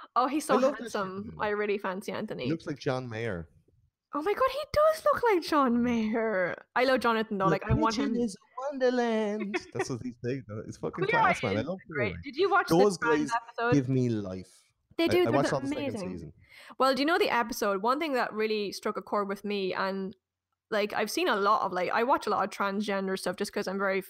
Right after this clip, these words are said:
Speaker 1: fascinated. I want to know more and I want to understand. And I do understand, I, well, to the best of my ability. But there was an episode where they had a female to male trans person, and the very, like, first scene
Speaker 2: Yes.
Speaker 1: of the episode was where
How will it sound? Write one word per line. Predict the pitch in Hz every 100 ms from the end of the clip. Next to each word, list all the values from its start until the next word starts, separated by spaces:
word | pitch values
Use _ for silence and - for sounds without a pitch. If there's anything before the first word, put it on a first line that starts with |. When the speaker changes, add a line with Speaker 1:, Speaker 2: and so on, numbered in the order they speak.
| _
Speaker 1:
fascinated. | 202 185 - 185 190
I |
want | 196 196
to | 190
know | 185
more | 190 196 190
and | 190
I |
want | 185 226 269
to | 185
understand. | 185 - - 170 190
And | 196
I | 214
do | 240 370
understand, | 214 170 185 185
I, | 190 185
well, | 208 180 - - -
to | 185
the |
best | 180 190 -
of |
my | 180
ability. | 151 185 196 - 185 - - - - _
But | 240 220 196 - _ _ _ _ _ _ _
there | 240
was | 247
an | 240
episode | 302 - - 233
where | 220 220 208 196
they | 208
had | 208 - 208 202
a | - 196 202 202 - -
female | - 226 214 214
to | -
male | 208 208 208 202 196 196 - _ -
trans | - 214 214
person, | - 247 254 269 262 -
and | 208 220
the | 226
very, | 233 233 226
like, | 208
first | - - 214 -
scene | 262 208 196
Speaker 2:
Yes. | 185
Speaker 1:
of | 185
the | 185 175 220
episode | 220 214 208 190
was | 185 202 196
where | 196 190 185